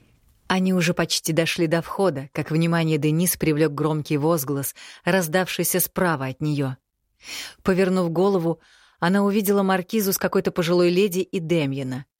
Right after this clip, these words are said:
Дернувшись к мужу, она споткнулась о колючий взгляд мужчины и на секунду оторопела, что случилось. Почему герцог так на нее смотрит, будто бы она совершила что-то ужасное?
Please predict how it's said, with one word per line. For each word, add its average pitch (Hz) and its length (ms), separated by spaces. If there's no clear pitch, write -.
Дернувшись 196 720
к - 80
мужу, 190 400
она 170 180
споткнулась 196 720
о 180 80
колючий 175 400
взгляд 170 360
мужчины 175 540
и 165 80
на 165 80
секунду 175 420
оторопела, 175 600
что - 260
случилось. 156 800
Почему 202 480
герцог 175 540
так - 200
на 175 40
нее 165 240
смотрит, 170 500
будто 190 240
бы 180 140
она 180 160
совершила 180 500
что-то 180 320
ужасное? 147 720